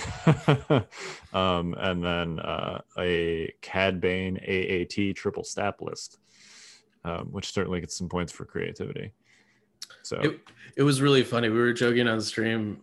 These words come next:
Speaker 2: or, uh, they were joking on stream, I should say. I was joking in chat, uh, 'cause the first,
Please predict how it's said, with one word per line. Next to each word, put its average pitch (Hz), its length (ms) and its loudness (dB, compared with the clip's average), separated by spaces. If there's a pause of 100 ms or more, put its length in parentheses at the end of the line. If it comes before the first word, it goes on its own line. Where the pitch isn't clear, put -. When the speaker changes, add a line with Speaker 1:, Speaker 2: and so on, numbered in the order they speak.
(100)
Speaker 2:
or, 117 160 2
uh, 104 420 0
they 107 260 -2
were 101 100 0
joking 90 340 -6
on 85 80 -8
stream, 95 200 -10
I 92 40 -8
should - 180 -10
say. 87 140 -6
I 104 180 0
was 101 160 -2
joking 92 360 -6
in 78 140 -10
chat, 98 460 -2 (460)
uh, 101 600 4 (540)
'cause 107 340 0
the 107 100 -2
first, 120 440 0